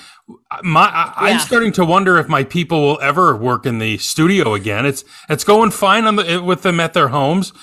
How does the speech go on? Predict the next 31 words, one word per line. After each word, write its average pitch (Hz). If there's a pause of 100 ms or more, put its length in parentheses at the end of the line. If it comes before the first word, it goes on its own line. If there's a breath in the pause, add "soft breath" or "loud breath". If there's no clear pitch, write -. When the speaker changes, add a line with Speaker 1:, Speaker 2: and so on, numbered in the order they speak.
(300 loud breath)
Speaker 1:
And, 147
Speaker 2:
Mm-hmm. 135
Speaker 1:
uh, -
and 156
I, 165
I 160
mean, 165
I'm 170
in 208
the 147
office 131
right 123
now, 180
but 127 (400 loud breath)
I, 143 (120)
I 165
don't 190
think 151
that 135
it 147
really 139
matters 139
at 117
this 104
point. 117
That's 156
why 196
I 180
was 151
kinda 160
wondering, 139